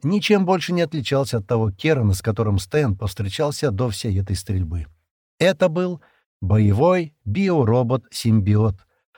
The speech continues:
созданный системой защиты корабля. Он охранял корабль и мог функционировать только на борту корабля. "Ни чёрта себе!" — обалдело пробормотал Стэн и рассеянно посмотрел по сторонам.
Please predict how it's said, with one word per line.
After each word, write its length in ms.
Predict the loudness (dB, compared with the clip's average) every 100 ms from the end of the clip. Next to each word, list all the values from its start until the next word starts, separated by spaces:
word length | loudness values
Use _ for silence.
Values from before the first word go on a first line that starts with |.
| _
созданный 560 | 0 2 2 0 0
системой 640 | -2 -4 -4 0 0 0 -2
защиты 540 | -4 -6 -4 -4 -4
корабля. 520 | -4 -2 0 -2 -4 -6 _ _ _ _ -2
Он 300 | 2 2 0
охранял 480 | -6 -2 0 0 0
корабль 420 | 0 0 0 -2 -8 _ -20 -20 _
и 120 | 0
мог 280 | 4 4 2
функционировать 920 | 0 2 2 0 2 2 2 -2 -4 -4 2
только 380 | 2 2 0
на 120 | -2 2
борту 400 | 0 0 -2 -2
корабля. 500 | -2 -2 -4 -8 -10 _ _ -6
"Ни 240 | -2 -2
чёрта 640 | -2 -4 -4 -6 0 0
себе!" — 480 | 2 0 2 2 0 -6 _
обалдело 640 | -2 0 2 0 0 0 0
пробормотал 760 | -2 -2 0 2 0 0 -2
Стэн 460 | -4 -2 0 0 0 -2
и 80 |
рассеянно 540 | 0 0 0 -4 -4 -4
посмотрел 540 | -6 -4 -4 -2 -4
по 100 | -4
сторонам. 540 | -6 -4 -4 -4 -6